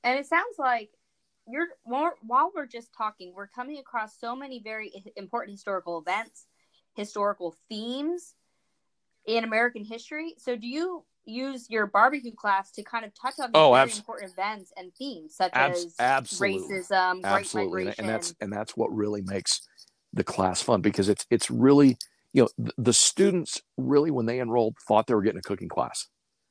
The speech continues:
Speaker 2: and, and they've really gotten a, a guerrilla history lesson. I mean, we, we have, we have spent time obviously talking
Speaker 1: Hmm.
Speaker 2: about race. We've spent time obviously talking about class. We, we've spent time talking about,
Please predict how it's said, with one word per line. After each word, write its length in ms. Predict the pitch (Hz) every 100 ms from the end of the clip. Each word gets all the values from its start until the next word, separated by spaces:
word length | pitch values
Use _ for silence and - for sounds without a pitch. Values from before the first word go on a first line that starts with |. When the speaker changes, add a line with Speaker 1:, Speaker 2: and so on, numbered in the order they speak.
| _ _ -
Speaker 2:
and, 200 | 110 104
and 200 | 110 101
they've 160 | 104 98
really 440 | 104 123 123 113
gotten 520 | - 104 104 95 90 - _ -
a, 240 | 107 101 98
a 40 |
guerrilla 440 | 85 92 101 101
history 360 | 87 95 - 90
lesson. 340 | 78 76 - - _ _ _ _ _ -
I 80 | 110
mean, 160 | 98 90
we, 100 | 107
we 200 | 120 120 107
have, 260 | 107 - _ _ -
we 200 | 123 113
have 200 | 101 90
spent 320 | - 117 113
time 160 | 98 95
obviously 540 | 101 117 120 104 104 90
talking 460 | - 104 104 90 -
Speaker 1:
Hmm. 60 | 98
Speaker 2:
about 380 | 101 87 80 - - - - -
race. 460 | 92 98 87 76
We've 140 | - 95
spent 280 | - 104 -
time 240 | 95 90 -
obviously 520 | 92 101 107 - 95
talking 440 | - 104 98 95 -
about 340 | 90 87 85 -
class. 580 | - - 85 76 71 - _ - - _
We, 180 | - 117 -
we've 180 | 110
spent 380 | - - 107 101 _
time 460 | - - 104 107 107
talking 460 | - 110 104 123 101
about, 320 | 95 98